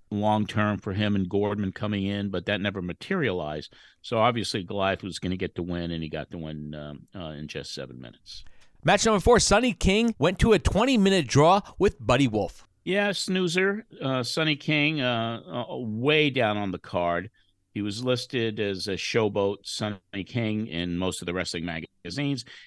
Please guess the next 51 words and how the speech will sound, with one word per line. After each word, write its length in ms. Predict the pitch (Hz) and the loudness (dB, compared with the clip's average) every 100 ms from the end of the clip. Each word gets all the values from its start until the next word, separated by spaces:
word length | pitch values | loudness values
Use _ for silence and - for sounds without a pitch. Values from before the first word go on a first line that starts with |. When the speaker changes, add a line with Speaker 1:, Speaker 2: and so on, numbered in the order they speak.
| - | -2
Speaker 1:
He 120 | 110 | 4
had 180 | 127 120 | 4 4
his 160 | 104 | 2
run. 320 | 120 113 110 | 2 4 4
He 120 | 104 92 | 2 0
had 240 | 104 101 | 0 -2
his 160 | 101 - | -4 -4
tag 300 | 113 104 - | -2 -2 -2
team 200 | 107 95 | -6 -6
title 460 | - 101 104 98 - - - - | -2 0 0 -4 -8 -20 -20 -6
reign 420 | 101 98 101 98 | 0 2 2 2
with, 340 | 95 95 90 | 0 0 -2
uh, 120 | 101 90 | -6 -6
Chief 280 | - 95 | -4 -4
Jay 200 | - 95 | -4 -6
Strongbow, 960 | 90 - 143 127 120 117 113 110 110 113 - - _ - | -4 -2 0 0 0 2 2 2 0 -4 -10 -20 _ -10
uh, 300 | 87 90 90 | -8 -6 -6
but, 280 | 82 101 - - | -8 -10 -8 -6
uh, 180 | 117 | -2
he 140 | 117 160 | 0 0
was 160 | 127 | 0
on 140 | 120 110 | 0 -2
his 140 | 87 | -2
way 200 | 101 95 | -4 -2
out, 320 | 95 95 98 - - | -2 -4 -8 -10 -6
on 120 | 104 | -4
his 140 | 104 | -4
way 360 | 104 98 95 95 | -4 -2 -2 -4
down 340 | 90 95 92 | -6 -6 -6
the 80 | 95 | -8
card. 580 | - 90 90 87 87 87 _ - | -8 -4 -2 -4 -6 -10 _ -10
And 200 | 95 98 | -6 0
Buddy 180 | 156 127 | 2 2
Wolf 300 | 120 123 117 | 2 0 -2
would 120 | 95 | -6
just 200 | 107 - | -6 -4
come 240 | 110 107 | -2 -2
in, 280 | 101 101 101 - - - - | -2 -4 -6 -8 -20 -20 -16
uh, 280 | - 95 90 85 | -8 -6 -6 -10
for, 320 | - 95 87 85 | -8 -6 -6 -10
you 100 | 156 | -10
know, 240 | 143 160 - | -8 -10 -10
uh, 200 | 123 110 | -10 -8
he 200 | 123 151 | -6 -6
was, 380 | 139 123 - - | -6 -8 -12 -16
he 80 | - | -16
was 200 | 156 175 | -14 -12
kind 300 | - 147 180 | -8 -6 -6
of 100 | 160 | -6
like, 340 | 113 110 104 - 110 | -4 -4 -4 -8 -4
uh, 400 | 107 101 98 | -2 -2 -4